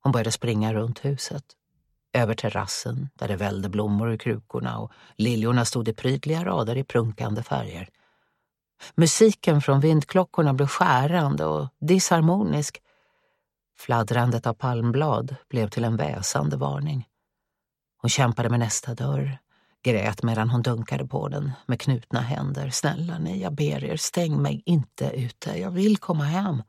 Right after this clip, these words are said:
Hon snubblade snyftande iväg längs trädgårdsgången. Hon skulle ta sig runt till baksidan och gå in genom nätverandan. Den var aldrig låst. Mamma sa att ett kök alltid skulle stå öppet för gäster.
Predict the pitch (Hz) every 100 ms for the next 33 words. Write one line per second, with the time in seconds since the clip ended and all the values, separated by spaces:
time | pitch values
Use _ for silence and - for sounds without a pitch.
0 | _ _ _ _ _ _ _ _ _ _
1 | _ _ _ _ _ _ - 165 - 185
2 | 185 156 170 165 156 151 143 - 180 151
3 | - 160 147 135 120 113 110 110 107 107
4 | 110 107 107 - 107 110 - - 107 113
5 | 110 117 107 - _ _ _ _ _ 107
6 | 120 - 123 117 110 123 117 120 127 120
7 | 104 - 104 71 69 - _ - 117 131
8 | 117 117 117 123 117 - 120 107 87 -
9 | - _ _ - 147 110 - 95 101 101
10 | - - - _ _ _ _ _ _ _
11 | - 127 117 120 - 110 117 120 - -
12 | 190 143 - - - - 156 - 147 160
13 | 147 156 147 - - 147 147 143 -